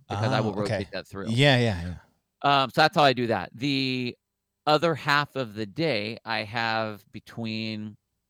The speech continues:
Speaker 1: I, I have a, a, a, for the most part, like, about a twenty-minute block
Speaker 2: Mm-hmm.
Speaker 1: that I will do somewhere between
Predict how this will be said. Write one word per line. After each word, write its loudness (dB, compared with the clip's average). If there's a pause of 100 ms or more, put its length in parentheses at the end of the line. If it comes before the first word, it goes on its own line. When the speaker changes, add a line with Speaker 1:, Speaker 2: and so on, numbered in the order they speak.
(760)
Speaker 1:
I, -6
I -6
have -4
a, -4 (120)
a, -6 (120)
a, -8 (120)
for -18
the -12
most -8
part, -8
like, -12
about -4
a -12
twenty-minute -6
block -6 (260)
Speaker 2:
Mm-hmm. 0 (100)
Speaker 1:
that 0
I 2
will 4
do 4
somewhere 0
between -2